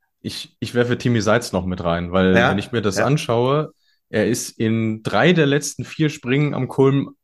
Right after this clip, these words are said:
Speaker 1: auf dem Podium gewesen.
Speaker 2: Okay,
Speaker 1: Das ist
Speaker 2: gut.
Speaker 1: schon mal ziemlich gut. Und die Slowenen an sich, äh, haben mit Stefan Kraft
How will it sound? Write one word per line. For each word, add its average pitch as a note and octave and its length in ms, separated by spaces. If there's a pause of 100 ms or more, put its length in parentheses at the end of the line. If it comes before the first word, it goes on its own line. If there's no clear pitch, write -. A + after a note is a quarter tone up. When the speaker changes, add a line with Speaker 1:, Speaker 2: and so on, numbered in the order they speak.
(120)
Speaker 1:
auf - 200
dem A2+ 140
Podium A2 320
gewesen. E2+ 480 (160)
Speaker 2:
Okay, C3+ 280
Speaker 1:
Das - 60
ist - 220
Speaker 2:
gut. A#2+ 120
Speaker 1:
schon D3 120
mal D3 140
ziemlich D#3+ 280
gut. E3 280
Und A#2+ 220
die B2 80
Slowenen B2+ 540
an A#2+ 140
sich, D#3+ 400
äh, B2+ 300
haben B2 160
mit B2 120
Stefan C3 280
Kraft - 380